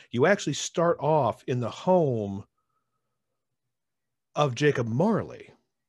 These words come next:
Is that, is, was, was that in the original story as well? I'm curious.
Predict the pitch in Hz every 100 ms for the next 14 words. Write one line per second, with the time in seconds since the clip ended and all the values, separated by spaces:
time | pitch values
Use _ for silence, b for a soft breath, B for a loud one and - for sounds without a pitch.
0 | _ _ _ _ _ _ 151 135 160 175
1 | 156 151 175 165 147 156 147 196 226 220
2 | 202 208 190 202 185 - 175 185 165 175
3 | 185 143 - 143 95 69 - -